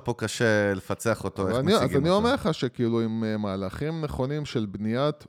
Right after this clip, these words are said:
Speaker 1: אתה לא צריך לשכנע אותי,
Speaker 2: אוטוריטה.
Speaker 1: אנחנו עושים את זה ב-day, day, day to day
Speaker 2: אז
Speaker 1: שלנו.
Speaker 2: אז אני,
Speaker 1: אבל
Speaker 2: זהו,
Speaker 1: ולא
Speaker 2: אז
Speaker 1: עם
Speaker 2: אומר,
Speaker 1: תקציבים גדולים
Speaker 2: אז אומר,
Speaker 1: בכלל.
Speaker 2: ה-, העובדה שאני יכול עם, עם בניית,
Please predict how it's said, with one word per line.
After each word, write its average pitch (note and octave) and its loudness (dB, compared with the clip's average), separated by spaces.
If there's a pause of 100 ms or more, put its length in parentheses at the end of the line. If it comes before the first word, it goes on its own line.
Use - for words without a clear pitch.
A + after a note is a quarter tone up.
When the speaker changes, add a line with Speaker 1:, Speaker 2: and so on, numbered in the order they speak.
Speaker 1:
אתה - -6
לא A2 0
צריך B2 0
לשכנע B2+ 4
אותי, C#3 4 (100)
Speaker 2:
אוטוריטה. F#2+ 2
Speaker 1:
אנחנו F#2 -2
עושים B2+ -2
את C3 -2
זה A2+ -2
ב-day, G#2 -2
day, A2 0
day B2 0
to A#2+ -2
day B2 0
Speaker 2:
אז A#2+ 0
Speaker 1:
שלנו. E2+ 0
Speaker 2:
אז G2+ -4
אני, A#2 0
Speaker 1:
אבל F3+ 0
Speaker 2:
זהו, C4+ 2
Speaker 1:
ולא B2 2
Speaker 2:
אז C3 6
Speaker 1:
עם D3 8
Speaker 2:
אומר, F#3+ 4
Speaker 1:
תקציבים C3+ 0
גדולים A#2+ 0
Speaker 2:
אז A#2+ 0
אומר, E3+ 4
Speaker 1:
בכלל. G2 -2
Speaker 2:
ה-, B2 -2
העובדה B2 2
שאני G#2+ -4
יכול C#3+ 0
עם, G#2+ -4
עם G2+ -6
בניית, A#2+ -2